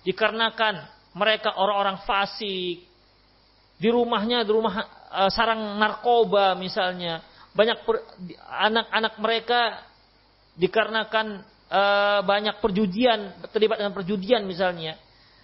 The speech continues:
Jadi mereka itu dilarangnya anak-anak dan istri ke sana dikarenakan apa? Dikhawatirkan maksiat dan kefasikan mereka itu nular ke anaknya,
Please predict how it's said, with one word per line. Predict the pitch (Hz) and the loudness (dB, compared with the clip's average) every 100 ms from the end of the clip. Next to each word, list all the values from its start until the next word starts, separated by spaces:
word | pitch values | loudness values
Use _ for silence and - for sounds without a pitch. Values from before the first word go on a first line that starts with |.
| - | -2
Jadi | 151 202 | 0 0
mereka | 226 214 208 185 | 0 0 0 -2
itu | 185 185 302 311 - _ _ | -2 0 0 0 -6 _ _
dilarangnya | - 160 214 214 220 285 269 - | -6 0 2 4 2 2 0 0
anak-anak | 220 226 - 214 208 | -2 -2 -4 -4 -4
dan | 202 | -4
istri | 208 202 | -4 -2
ke | 202 | -2
sana | 202 180 208 | 0 -2 0
dikarenakan | 277 254 262 277 302 285 | -4 -2 -2 0 -2 0
apa? | 202 - - - | -2 -6 -10 -2
Dikhawatirkan | 196 196 190 190 262 269 294 285 - _ - - - _ _ _ _ - | 0 2 0 0 -4 -2 -2 -4 -20 _ -20 -20 -20 _ _ _ _ -2
maksiat | 196 226 - 302 320 | 0 0 -4 0 2
dan | 311 240 | 2 -2
kefasikan | 214 240 208 - 208 | -2 -2 0 -2 -2
mereka | 196 190 175 | 0 0 0
itu | 160 247 | -2 -2
nular | 214 180 185 208 | 0 2 2 2
ke | 208 | 0
anaknya, | 202 247 240 254 214 | -2 -2 -4 -4 -4